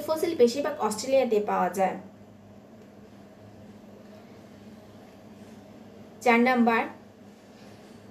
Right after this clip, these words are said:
মাইক্রোনেশিয়ান ও পলিনেশিয়ান। এই নৃগোষ্ঠীদের বসবাসও কেনিয়া অঞ্চলে।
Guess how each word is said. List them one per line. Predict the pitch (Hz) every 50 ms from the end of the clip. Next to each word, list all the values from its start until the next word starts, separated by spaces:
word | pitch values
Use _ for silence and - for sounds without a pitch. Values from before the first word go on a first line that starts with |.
| - - - - - - - - - - - - - - - - - - - - - - - - - - - - - - -
মাইক্রোনেশিয়ান | 233 240 262 254 - - 302 294 285 285 285 277 277 - 285 269 262 269 277 - 233
ও | 214 226 233 226 -
পলিনেশিয়ান। | 254 233 247 269 269 - - - - 226 220 - - 226 196 170 170 - - - - - - - - - - - - - - - - - -
এই | 262 294
নৃগোষ্ঠীদের | 302 311 311 - 311 294 294 330 302 240 -
বসবাসও | 226 240 240 240 277 277 277 269 277 311 294
কেনিয়া | - 262 233 220 220 202 196
অঞ্চলে। | 196 196 196 208 202 190 190 180 -